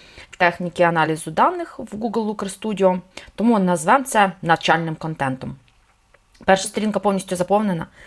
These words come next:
Давайте створимо сторінку номер два і почнемо знайомитися з новими техніками і методами обробки даних в Google Looker Studio,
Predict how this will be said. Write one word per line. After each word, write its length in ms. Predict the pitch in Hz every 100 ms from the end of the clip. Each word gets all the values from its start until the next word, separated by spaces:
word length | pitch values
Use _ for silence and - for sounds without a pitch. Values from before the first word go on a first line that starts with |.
| - - -
Давайте 580 | 165 165 185 185 185 175
створимо 600 | - - 175 190 180 165 160
сторінку 500 | - - 165 170 165
номер 300 | 170 151 147 147
два 340 | 143 160 254 - - _
і 80 | 135
почнемо 380 | 160 180 170 160
знайомитися 720 | 156 160 247 - 185 180 160
з 160 | -
новими 480 | 170 202 196 165 143 -
техніками 580 | 139 - 160 175 185
і 60 | 175
методами 480 | 175 165 151 151 151
обробки 400 | 151 160 - 147
даних 380 | 160 147 143 151
в 40 |
Google 400 | 156 160 160 156
Looker 260 | - - -
Studio, 360 | 139 151 214